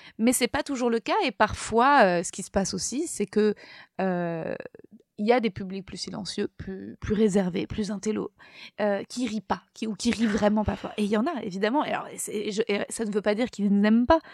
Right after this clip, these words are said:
parce que le lendemain, j'ai des critiques sur Biréduc, mais sur le moment, eh ben, j'ai un vide.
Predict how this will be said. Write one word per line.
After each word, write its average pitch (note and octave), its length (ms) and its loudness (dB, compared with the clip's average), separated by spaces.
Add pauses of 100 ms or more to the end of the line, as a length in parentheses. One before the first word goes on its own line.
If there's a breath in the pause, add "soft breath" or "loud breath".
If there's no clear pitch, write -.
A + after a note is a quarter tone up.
(300 loud breath)
parce G#3+ 180 2
que C4+ 100 -4
le A#3+ 80 0
lendemain, G#3 360 2
j'ai A3+ 100 -2
des G3 120 -2
critiques G#3+ 300 -8
sur G3 140 0
Biréduc, G3 460 0
mais A3+ 180 0
sur - 180 -2
le G3+ 60 0
moment, G3 380 0 (480 loud breath)
eh F#3+ 80 -6
ben, G3 180 -2
j'ai F3 160 -6
un G#3 140 0
vide. A3 380 0